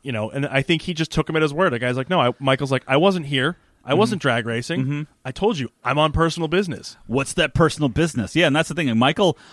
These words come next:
Speaker 2: Michael still doesn't say anything, but they, they can't really get him. So
Speaker 1: Right.
Speaker 2: Yeah.
Speaker 1: So that's scenario number two,
Speaker 2: Mm-hmm.
Speaker 1: where the cop should have arrested Michael, but didn't because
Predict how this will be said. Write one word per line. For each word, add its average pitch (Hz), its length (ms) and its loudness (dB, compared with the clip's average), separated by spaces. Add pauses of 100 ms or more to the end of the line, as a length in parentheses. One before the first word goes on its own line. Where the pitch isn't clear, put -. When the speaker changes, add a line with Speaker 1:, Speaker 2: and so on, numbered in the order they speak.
(140)
Speaker 2:
Michael 214 280 2
still 180 280 2
doesn't 131 240 2
say 123 200 0
anything, 104 640 -2
but 165 380 -4
they, 143 240 -8
they 131 160 -6
can't 139 220 -6
really 110 160 -4
get 113 180 -4
him. 92 240 -6 (140)
So 87 260 -6 (160)
Speaker 1:
Right. 113 280 -2
Speaker 2:
Yeah. 107 220 -10 (240)
Speaker 1:
So 147 440 -2
that's 151 220 2
scenario 165 460 -2
number 139 220 -4
two, 135 360 -2 (220)
Speaker 2:
Mm-hmm. 90 200 -10
Speaker 1:
where 135 140 -4
the 123 60 -6
cop 127 260 -4
should 214 220 4
have 147 100 0
arrested 127 400 -6
Michael, 117 280 -10
but 175 160 -2
didn't 120 420 0
because 147 400 -4